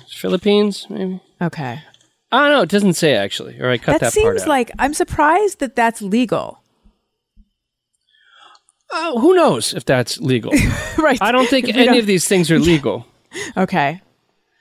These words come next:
Speaker 2: Well,
Speaker 1: Except
Speaker 2: listen.
Speaker 1: for the birthing thing in most,
Speaker 2: Yeah.
Speaker 1: in, in blue states. You can't do it in red states, but in blue
Speaker 2: No.
Speaker 1: states.
Speaker 2: Um, I mean, I'm on board for taking a little nap.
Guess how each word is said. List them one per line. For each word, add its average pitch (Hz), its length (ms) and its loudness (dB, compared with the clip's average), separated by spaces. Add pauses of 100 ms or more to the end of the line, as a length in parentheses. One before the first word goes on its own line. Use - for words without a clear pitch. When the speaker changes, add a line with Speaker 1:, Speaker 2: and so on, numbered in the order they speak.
(260)
Speaker 2:
Well, 311 260 2
Speaker 1:
Except 330 260 0
Speaker 2:
listen. 359 100 4
Speaker 1:
for 302 60 4
the 208 60 -6
birthing 185 520 2
thing 110 240 -8
in 131 140 0
most, 147 280 2
Speaker 2:
Yeah. 175 260 2
Speaker 1:
in, 123 240 0
in 151 140 0
blue 151 220 4
states. 110 340 -4
You 139 60 -6
can't 165 200 0
do 165 80 4
it 131 60 4
in 117 120 2
red 98 180 0
states, - 320 -14
but - 100 -8
in 220 60 2
blue 208 80 6
Speaker 2:
No. 143 260 0
Speaker 1:
states. - 220 -18 (1700)
Speaker 2:
Um, 247 560 0 (600)
I 285 80 2
mean, 294 180 0
I'm 269 220 0
on 339 180 2
board 208 540 2
for 220 120 0
taking 208 300 -2
a 190 60 0
little 185 200 2
nap. 156 380 -4